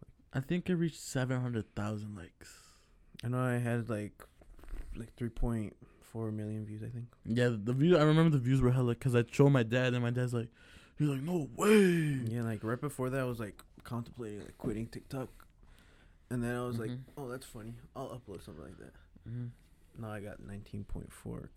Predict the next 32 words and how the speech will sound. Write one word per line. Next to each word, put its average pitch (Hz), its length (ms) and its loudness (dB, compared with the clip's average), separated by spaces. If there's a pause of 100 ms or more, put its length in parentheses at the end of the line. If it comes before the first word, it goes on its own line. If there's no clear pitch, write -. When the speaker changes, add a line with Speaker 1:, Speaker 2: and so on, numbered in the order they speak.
Speaker 1:
K. - 100 -14 (340)
Speaker 2:
Nineteen 123 300 -6
point 123 200 -6
four 117 200 -6
K? 120 320 -10 (240)
Speaker 1:
Yeah. - 60 -14 (680)
Speaker 2:
Fuck, - 280 -4
you 151 60 2
just 147 200 4
upload 143 280 4
whatever. 143 280 6
Just 131 140 -4
follow 151 240 6
the 131 60 0
trend. 127 640 2
You 151 80 4
just 190 120 4
gotta 202 180 10
follow 190 260 10
the 175 60 10
trend. 151 540 6 (520)
Speaker 1:
I'm 139 80 6
Speaker 2:
And 147 80 12
Speaker 1:
gonna 139 60 8
post 151 160 8
Speaker 2:
can 147 80 8
Speaker 1:
the, 135 280 4 (180)
the 127 120 0
picture 143 340 2
of 127 80 2
the 123 80 0
butthole. 113 380 -2